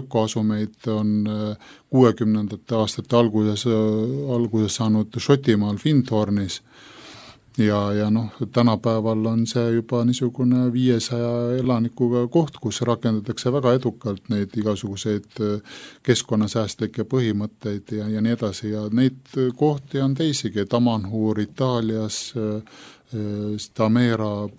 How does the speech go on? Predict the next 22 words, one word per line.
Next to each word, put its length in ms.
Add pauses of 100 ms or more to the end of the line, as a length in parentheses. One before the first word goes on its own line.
Portugalis, 880
eh, 320
Zeek, 360 (120)
eh, 300
Saksamaal, 680 (120)
noh, 160
need 200
on 120
need, 220
mis 260
ma 80
mainisin, 500
need 180
on 100
nagu, 340
ütleme, 240
kõige 300
edukamad. 520
Ja 100
noh, 160 (360)
enamasti 560
need, 240